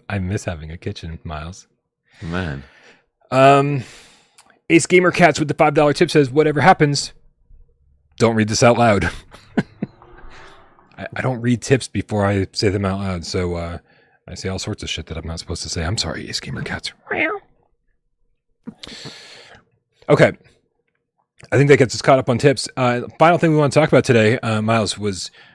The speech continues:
Speaker 1: that, uh, our good friend Ian Hinkton over at Eurogamer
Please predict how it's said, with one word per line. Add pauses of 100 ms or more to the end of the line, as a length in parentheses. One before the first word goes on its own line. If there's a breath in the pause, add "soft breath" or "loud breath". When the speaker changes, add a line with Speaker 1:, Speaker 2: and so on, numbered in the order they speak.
(100)
Speaker 1:
that,
uh,
our
good
friend
Ian
Hinkton
over
at
Eurogamer